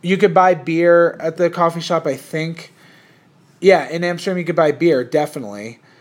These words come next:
And you could just hang out. Um, but, uh, yeah, anyway.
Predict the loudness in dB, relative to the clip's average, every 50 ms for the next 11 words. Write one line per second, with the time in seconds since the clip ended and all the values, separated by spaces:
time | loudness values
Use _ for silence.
0 | _ _ _ _ _ _ _ _ -4 -2 0 0 0 0 0 -2 -4 -4 -4 -6
1 | -6 -4 -2 -2 -2 0 0 -2 0 0 0 0 0 -4 -10 -14 _ -14 -10 -8
2 | -6 -6 -6 -6 -6 -8 -10 -14 -16 _ _ -20 _ _ _ _ _ _ _ _
3 | _ _ _ _ _ _ _ _ _ _ _ _ _ _ _ _ _ _ _ _
4 | _ _ _ _ -8 0 4 4 6 6 6 6 6 4 2 2 -2 -8 -16 _
5 | _ _ -10 -6 -2 0 0 -2 -2 -6 -14 -10 -6 -4 -2 -2 0 0 -2 -2
6 | -4 -6